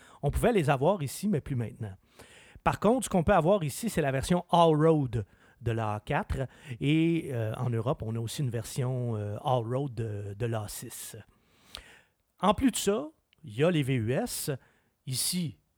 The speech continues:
on connaît bien la Q cinq, on connaît bien la Q sept.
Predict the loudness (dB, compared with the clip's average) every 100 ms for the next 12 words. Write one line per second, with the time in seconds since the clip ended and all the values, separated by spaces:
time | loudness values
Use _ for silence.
0 | _ _ -8 -6 -2 -2 0 -2 -4 -8
1 | -12 -8 -6 -4 -6 -8 -20 _ -12 -6
2 | -6 -6 -4 -6 -6 -10 -12 -8 -6 -6
3 | -6